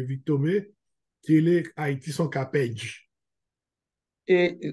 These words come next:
Speaker 2: w ap gade pastè a tou, e, ke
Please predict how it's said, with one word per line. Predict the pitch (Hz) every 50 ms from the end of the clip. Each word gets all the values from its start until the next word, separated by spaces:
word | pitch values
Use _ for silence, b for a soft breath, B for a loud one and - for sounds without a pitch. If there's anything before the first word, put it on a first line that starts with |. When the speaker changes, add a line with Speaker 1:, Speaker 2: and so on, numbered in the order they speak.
| - - 156 - -
Speaker 2:
w | - 151 170
ap | 170 170 -
gade | 185 175 165 156
pastè | - 160 156 151 151 - _ 151 143 139
a | 139 135
tou, | 135 - - 139 131 127 123 123 - _ _ _ _ _ _ _ _ -
e, | 139 147 147 147 147 147 143 147 - - 139 131 131 139 - - _ -
ke | - 143